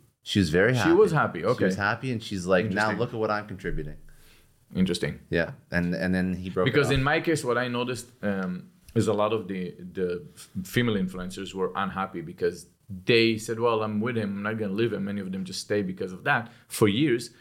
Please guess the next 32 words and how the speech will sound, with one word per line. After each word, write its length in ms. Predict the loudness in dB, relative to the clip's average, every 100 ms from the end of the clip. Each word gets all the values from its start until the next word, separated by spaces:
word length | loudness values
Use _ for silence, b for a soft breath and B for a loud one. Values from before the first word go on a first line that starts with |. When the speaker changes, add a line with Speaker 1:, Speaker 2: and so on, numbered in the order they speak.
| b
Speaker 1:
Yeah. 200 | 2 2
Speaker 2:
But 480 | 2 2 4 2 0 -16 _ -2
I 160 | 2
wanted 420 | 2 2 0 -2 -4
someone 600 | -2 0 0 -2 -4 -2
that 320 | -4 -4 -12 _ -6
is 200 | -4 -2
a 40 |
go-getter. 440 | -2 -2 0 -2 -2
Speaker 1:
I'll 60 | -4
tell 60 |
you 60 | -4
another 280 | -6 -6 -8
story. 300 | -8 -8 -10 -14 _ b b 0
Another, 280 | 2 2
another 340 | 0 -2 -4 -4
f-, 140 | -6 -18 -18
friend 440 | -10 0 2 2 -4
couple 320 | -10 -8 -8
of 80 | -6
mine 240 | -6 -6
that 220 | -6 -8
they're 80 | -6
now 180 | -4 -4
divorcing. 560 | -6 -4 -4 -4 -12 -16 _ B B B
So 400 | 2 4 4 0
they 160 | -2 -2
built 300 | 0 -2 -2
a 40 |
business 320 | -6 -6 -6 -10
together, 600 | 0 0 0 -6 -8 -14 -10
um, 480 | 0 0 0 -10 -16